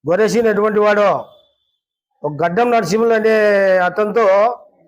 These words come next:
సినేపు రాజేశ్వర రెడ్డి ఎన్నో లక్షలు బాకీ అని చెప్పేసి ఫోర్జరీ సంతకాలతో దొంగ బాండ్లు కోర్టుకు ఇప్పించి తప్పెడ కొట్టించినారు. ఎంత దారుణం చూడండి. అదేవిధంగా ఈ బస్సు మురళి పగులంతా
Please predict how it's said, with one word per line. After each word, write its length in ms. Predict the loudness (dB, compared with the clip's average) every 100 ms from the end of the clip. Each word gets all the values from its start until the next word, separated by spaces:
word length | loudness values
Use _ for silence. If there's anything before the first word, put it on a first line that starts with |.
| _ _
సినేపు 380 | -2 0 0 0 0
రాజేశ్వర 340 | 0 0 0 -2
రెడ్డి 200 | 0 2 0 -2 _ _ -2
ఎన్నో 160 | 0 2
లక్షలు 280 | 0 0 -2 0
బాకీ 240 | 0 0 0
అని 100 | 0
చెప్పేసి 340 | 0 -2 -4 -4
ఫోర్జరీ 360 | -6 -4 -2 -4
సంతకాలతో 520 | -4 -4 -2 -2 -2 -2 -4 _ _ _ _ -2
దొంగ 220 | 0 0 2
బాండ్లు 260 | 0 0 -2
కోర్టుకు 280 | -2 0 0
ఇప్పించి 340 | -2 -4 -2 -2 -4 _ _ _ _ _
తప్పెడ 240 | -6 0 0 0
కొట్టించినారు. 520 | 0 -2 -2 -2 -4 -8 _ _ _ _ _ _ _ _ _ _ _ _ -8 -4
ఎంత 120 | -2 0
దారుణం 280 | 0 0 0 0
చూడండి. 320 | 0 0 -4 -8 _ _ -8 -2
అదేవిధంగా 640 | 0 2 2 2 2 2 0 -6 _ _ _ _ -8
ఈ 100 | -4 -2
బస్సు 240 | -4 -2 0
మురళి 260 | 2 0 -2 -8 -20 _ _ -4
పగులంతా 420 | 0 0 0